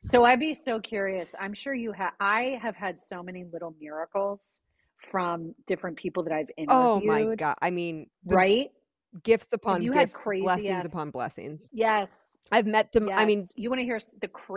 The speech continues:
Speaker 2: Yes, please
Speaker 1: craziest?
Speaker 2: tell me.
Speaker 1: Is that my, I, so I'm in the middle, I've never sh-, I haven't shared this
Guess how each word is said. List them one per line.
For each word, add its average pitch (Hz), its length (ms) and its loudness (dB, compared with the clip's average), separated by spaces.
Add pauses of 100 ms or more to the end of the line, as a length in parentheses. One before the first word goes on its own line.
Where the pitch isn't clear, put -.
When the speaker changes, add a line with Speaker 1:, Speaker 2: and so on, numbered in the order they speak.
(200)
Speaker 2:
Yes, 247 280 6
please 269 280 -2
Speaker 1:
craziest? - 20 -16
Speaker 2:
tell 185 140 2
me. 160 260 -6
Speaker 1:
Is 202 160 -6
that 214 280 -6
my, 196 380 -6 (300)
I, 233 400 2 (160)
so 202 480 -8
I'm 202 200 -8
in 240 140 -8
the 302 80 -4
middle, 220 540 -8
I've 226 120 -8
never 202 240 -10
sh-, - 140 -18 (120)
I 185 140 -8
haven't 180 240 -10
shared 156 280 -10
this - 360 -12